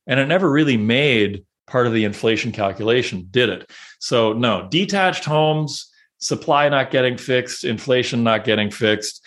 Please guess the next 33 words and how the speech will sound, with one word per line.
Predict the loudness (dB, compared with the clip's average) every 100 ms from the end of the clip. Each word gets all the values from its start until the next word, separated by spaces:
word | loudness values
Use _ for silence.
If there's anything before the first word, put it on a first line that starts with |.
| -20 -18 -6
uh, | -4
industrial | -2 2 2 2 0
commercial | 0 0 0 0
space, | -4 0 2 2 0 -6
supply | -8 -8 -2 2 2
not | 2 0 0
getting | -2 -2
fixed, | -4 -2 -2 -4 -12 -14 _ _ -4
inflation | -4 0 2 2 0 -2
in | -2
prices | 0 0 0 -2 -4
and | -4
rents | -4 -2 -4 -8 _ _ -2
not | 0 0
getting | 0 0 0
fixed. | -4 -4 -4 -8 -16 -20 -20 -20 _ -2
And | 2 2 -2 -10 -12
look, | -10 -4 -4 -4
if |
you | -2
want | 0 2
another | 2 0
prediction, | 0 0 0 0
here | 2 2
it | 4
is. | 2 0 -4
I | -6
mean, | -8
it's | -10
a |
pretty | -6 -4
safe | 0 0 0 -2
one. | -6 -6